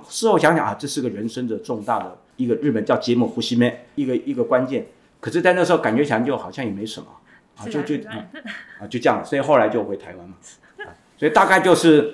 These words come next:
Speaker 1: 我去日本，怎么会去日本念书，大概的过程就是这样子啊。
Speaker 2: 谢谢老师非常丰富的那种个人生命会故事。<laughs> 那就是老师这本书的 title 啊，就是日治初期的台湾糖业史。
Speaker 1: 嗯。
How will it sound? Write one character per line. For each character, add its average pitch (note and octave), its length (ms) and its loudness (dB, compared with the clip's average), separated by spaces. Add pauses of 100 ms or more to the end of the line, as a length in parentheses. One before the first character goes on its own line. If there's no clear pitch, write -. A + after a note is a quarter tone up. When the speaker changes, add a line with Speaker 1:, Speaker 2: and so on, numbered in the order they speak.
(140)
Speaker 1:
我 B2 240 2 (100)
去 F3 160 4
日 E3 140 6
本， A2 260 2
怎 A2+ 160 0
么 C3 80 2
会 D3+ 140 4
去 D3 160 0
日 B2 80 2
本 G2+ 120 -2
念 B2 160 -2
书， A2+ 220 -8 (320)
大 C#3 140 4
概 C3 100 4
的 A#2+ 60 6
过 C3 200 4
程 G2+ 440 -6
就 A#2+ 180 0
是 G2+ 420 -2
这 A#2+ 120 -4
样 A2 180 2
子 - 180 -12
啊。 - 220 -20
Speaker 2:
谢 B3+ 160 -2
谢 B3+ 80 0
老 F#3 120 2
师 A3 140 -8
非 A3 140 -4
常 G3 220 -2
丰 G#3 200 -4
富 G#3+ 160 -6
的 F#3+ 60 -2
那 G#3 100 -6
种 F3 140 -4
个 G#3 140 -2
人 F3 140 -4
生 F#3 220 -8
命 G3 160 -8
会 F3+ 140 -4
故 F3 240 4
事。 E3 380 -8
<laughs> - 380 -10
那 C#4 200 8
就 D4+ 120 2
是 D4+ 160 0
老 G3+ 160 4
师 A#3+ 160 -2
这 B3+ 140 2
本 F#3+ 160 0
书 A3 160 0
的 F#3+ 140 2
title F#3+ 440 -4
啊， D#3+ 200 -2
就 G#3 120 -2
是 G#3+ 220 -2
日 A3+ 160 0
治 G#3+ 240 -6
初 G3+ 280 -2
期 F3+ 200 -4
的 E3+ 140 -2
台 F3 280 -4
湾 F#3+ 280 -4
糖 E3 260 -2
业 G3 180 0
史。 D#3 260 -10
Speaker 1:
嗯。 - 80 -10